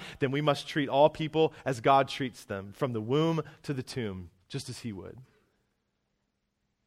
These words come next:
So that means that we stand up for the rights and the dignity of the unborn. And we stand up for the rights and the dignity of the marginalized. We stand up for the rights and the dignity of the weak. We stand up for the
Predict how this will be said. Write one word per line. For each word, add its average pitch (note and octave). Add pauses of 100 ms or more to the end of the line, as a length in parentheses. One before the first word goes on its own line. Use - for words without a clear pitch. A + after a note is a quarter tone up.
So A#2+
that C3
means D3+
that B2
we B2
stand D3
up D3+
for D#3+
the C#3+
rights D3
and B2
the A#2
dignity C#3+
of G#2
the A#2+
unborn. B2 (1120)
And A#2+
we C3+
stand D3+
up D3+
for D#3+
the D3
rights D3+
and C#3+
the B2+
dignity C#3+
of A#2+
the A#2
marginalized. A#2+ (1000)
We C3
stand D#3
up E3
for D3+
the C3
rights C#3+
and C3+
the A#2+
dignity C#3+
of G#2
the G#2+
weak. C3
We C3
stand D#3
up D3+
for D3
the B2